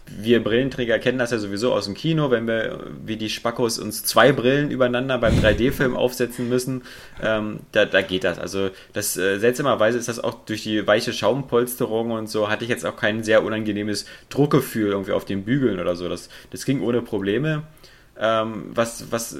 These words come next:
was halt immer ganz wichtig ist, ist halt, dass man das Ding immer so halbwegs, äh, so den richtigen Blickwinkel justieren muss. Also wenn man das Ding aufsetzt, muss man das immer meistens mit der Hand so ein bisschen zurechtschieben,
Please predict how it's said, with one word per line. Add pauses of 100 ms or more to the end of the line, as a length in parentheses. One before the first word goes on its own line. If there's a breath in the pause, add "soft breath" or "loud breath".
(120)
was
halt
immer
ganz
wichtig
ist,
ist
halt,
dass
man
das
Ding
immer
so
halbwegs, (320 soft breath)
äh, (460)
so
den
richtigen
Blickwinkel
justieren
muss.
Also
wenn
man
das
Ding
aufsetzt,
muss
man
das
immer
meistens
mit
der
Hand
so
ein
bisschen
zurechtschieben,